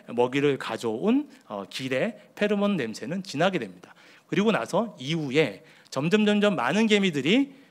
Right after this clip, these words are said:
진-, 진한 냄새를 찾아서 가까운 먹이를 찾아 이동하게 되고요. 그러면 그곳에 더 많은 호르몬들이 분비됨으로써 더 진한 냄새가 분비되고, 그래서 결국 나중에는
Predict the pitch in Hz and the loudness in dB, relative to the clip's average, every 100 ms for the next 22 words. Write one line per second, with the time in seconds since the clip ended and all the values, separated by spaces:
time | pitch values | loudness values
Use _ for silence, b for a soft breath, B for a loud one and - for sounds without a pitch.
0 | b - - 196 170 - 190 226 165 139 | b -14 -8 -8 -6 2 4 4 2 2
1 | 151 139 - 151 127 110 131 202 b - | 0 0 -4 -6 -6 -6 -8 -10 b -8
2 | 139 180 180 156 123 135 127 180 180 135 | 0 2 2 0 -2 -4 -4 -2 -2 -2
3 | 170 180 160 123 110 170 247 b - 165 | 2 2 2 -2 -4 -6 -6 b -2 2
4 | 208 214 - 139 151 202 247 B B _ | 4 2 -2 -2 0 2 0 B B _
5 | - 208 247 131 151 160 104 95 190 190 | 6 8 8 4 2 -2 -4 -8 -6 -2
6 | 180 156 139 123 104 b b - 151 165 | -2 -2 -2 -4 -6 b b -8 -2 0
7 | 139 117 107 131 113 135 127 143 165 151 | 0 -2 -8 -8 -6 -6 -6 0 2 2
8 | 117 110 110 107 98 b - 135 131 113 | -4 -8 -8 -8 -10 b -10 -6 -4 -6
9 | 104 247 B B - 156 175 139 151 196 | -4 -4 B B 0 2 2 0 4 2
10 | 107 B B B - 131 143 208 160 131 | 2 B B B -4 -2 0 2 2 2
11 | 165 | -2